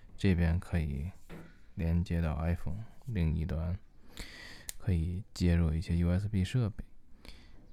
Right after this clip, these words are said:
嗯，我之前呢，有测试过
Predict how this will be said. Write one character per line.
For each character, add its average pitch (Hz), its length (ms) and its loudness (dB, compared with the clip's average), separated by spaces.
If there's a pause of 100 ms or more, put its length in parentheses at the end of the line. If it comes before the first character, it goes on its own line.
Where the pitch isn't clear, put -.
嗯， 87 840 4 (520)
我 90 380 2
之 127 120 -2
前 98 360 4
呢， 90 560 6 (400)
有 78 340 0
测 101 240 2
试 101 220 2
过 82 420 0